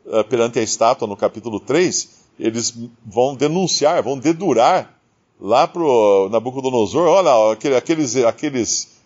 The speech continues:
hebreus lá, ó, não, não, não se curvaram diante da estátua. Eles, eles precisam ser mortos."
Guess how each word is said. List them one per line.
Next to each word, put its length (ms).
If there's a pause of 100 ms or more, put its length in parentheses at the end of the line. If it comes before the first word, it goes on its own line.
hebreus 480
lá, 240
ó, 140
não, 240
não, 320
não 80
se 160
curvaram 400
diante 220
da 80
estátua. 500 (360)
Eles, 180
eles 260
precisam 180
ser 140
mortos." 560